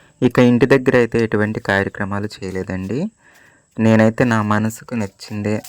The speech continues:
చేశానండి. అదేంటంటే, నాన్నగారు చనిపోయిన రోజు గుర్తుగా వికలాంగుల వృద్ధ ఆశ్రమంలో భోజనాలు పెట్టించుకోవాలనుకున్నానండి నేనైతే. ఇంకా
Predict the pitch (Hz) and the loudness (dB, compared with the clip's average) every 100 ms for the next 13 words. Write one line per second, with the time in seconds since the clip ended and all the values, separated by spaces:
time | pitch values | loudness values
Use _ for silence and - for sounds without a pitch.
0 | - _ _ _ - - 101 98 104 95 | -20 _ _ _ -10 2 2 2 -6 -6
1 | 98 107 101 98 98 101 98 98 139 190 | -2 2 2 2 2 0 -2 0 -2 -2
2 | _ - - _ 104 104 107 110 110 110 | _ -20 -20 _ -2 0 2 2 2 0
3 | 107 104 98 - 95 95 95 95 95 98 | -4 -6 -6 -6 -6 -4 -4 -6 -6 -4
4 | 92 98 98 98 98 - - 98 113 185 | 0 0 -2 -4 -4 -4 -2 0 0 -2
5 | - _ _ - - - _ _ _ - | -8 _ _ -16 -16 -18 _ _ _ -2
6 | 110 113 107 107 110 110 98 95 98 104 | 0 2 2 0 0 0 2 0 0 -2
7 | - 101 98 - 104 101 98 98 104 131 | -2 -6 -6 -8 -12 -10 -8 -6 -4 -4
8 | 120 120 _ _ _ _ _ - 104 104 | -8 -14 _ _ _ _ _ -6 2 2
9 | 98 113 107 104 - 101 - - 98 95 | 4 -2 0 -2 -2 -8 -6 -4 -2 -2
10 | 95 98 92 90 90 98 95 87 90 92 | -4 -2 -2 -4 -4 -4 -4 -4 -6 -8
11 | 110 147 214 _ _ _ _ _ - 104 | -8 -6 -8 _ _ _ _ _ -10 -8
12 | 101 98 98 104 | -2 -2 0 -2